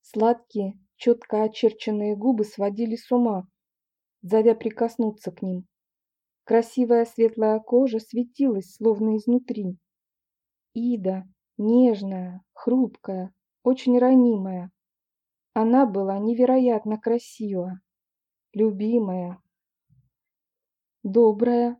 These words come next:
шепнула в ответ Аглая и потянулась за очередным поцелуем. Осторожно, чтобы не потревожить второго близнеца,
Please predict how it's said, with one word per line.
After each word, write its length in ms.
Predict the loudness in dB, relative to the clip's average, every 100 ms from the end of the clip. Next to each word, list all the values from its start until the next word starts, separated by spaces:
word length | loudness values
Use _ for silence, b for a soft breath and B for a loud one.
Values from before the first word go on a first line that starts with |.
| _ _ _ _ _
шепнула 580 | -6 -4 0 2 2 2
в 40 |
ответ 380 | -2 0 0 0 -2
Аглая 600 | -8 0 0 2 0 -4 -10 _
и 80 | -2
потянулась 600 | -2 -2 2 4 4 2
за 200 | 2 2
очередным 600 | 2 -2 -2 0 0 -2
поцелуем. 680 | -4 -4 -2 0 -2 -6 -10 _ _ _ _ _ _ _ _ _ _
Осторожно, 760 | -10 2 4 8 6 4 -6 -8 _
чтобы 340 | _ 0 4 6
не 120 | 4
потревожить 640 | 2 0 2 4 4 2
второго 460 | -2 0 2 4 2
близнеца, 720 | -2 -4 -2 -6 -4 -4 -4